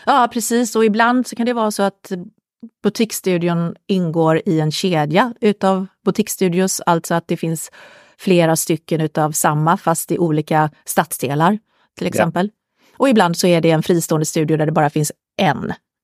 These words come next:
Speaker 1: utav,
Speaker 2: Mm.
Speaker 1: eh, utav de här, eh, uppläggen.
Speaker 2: Yes, och, ehm, ja, men det, det har hänt mycket som du sa också, och en tidig liksom utveckling, eh, inom butik. Det var ju som be-, eh, med modellen hur man tar betalt. Det var väldigt, eh,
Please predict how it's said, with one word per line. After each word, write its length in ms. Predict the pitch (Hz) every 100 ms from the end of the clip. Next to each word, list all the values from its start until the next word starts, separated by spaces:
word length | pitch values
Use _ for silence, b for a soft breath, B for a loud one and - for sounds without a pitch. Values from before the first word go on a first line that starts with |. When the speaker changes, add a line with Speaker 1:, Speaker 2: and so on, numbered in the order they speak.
| -
Speaker 1:
utav, 520 | 160 - - - -
Speaker 2:
Mm. 120 | 160 -
Speaker 1:
eh, 60 | 175 _ _ _ _
utav 180 | 180 165
de 120 | 160
här, 280 | 156 - -
eh, 80 | - 185 _ _
uppläggen. 420 | - 151 110 - 196 _ _ _ _ _ B B B -
Speaker 2:
Yes, 640 | 113 127 139 117 - -
och, 380 | - 127 - -
ehm, 800 | 123 120 120 117 117 120 120 123 - _
ja, 120 | 120 135
men 160 | 156
det, 220 | 160 165
det 80 | 160
har 80 | 170
hänt 300 | 180 185 -
mycket 360 | 127 123 131 120
som 200 | 127 123
du 140 | 123
sa 380 | - 165 127 120
också, 320 | 151 - 117
och 440 | 110 110 110 -
en 400 | 110 117 120 120
tidig 540 | 120 127 127 123 123 151
liksom 240 | 117 - 107
utveckling, 800 | 104 - 104 - 110 107 104 107
eh, 600 | 98 98 98 95 92 101
inom 240 | 101 104
butik. 480 | 101 - 104 - -
Det 80 | 107
var 120 | 113
ju 60 | 113
som 220 | 104 98
be-, 80 | 98 - 95
eh, 240 | 98 101
med 260 | 107 107 104
modellen 560 | 123 113 143 135 101
hur 80 | 113
man 180 | 104 104
tar 80 | 101
betalt. 480 | 104 - 127 95
Det 80 | -
var 280 | 101 107 98
väldigt, 720 | 117 113 110 127 123 - -
eh, 520 | 107 98 98 95 95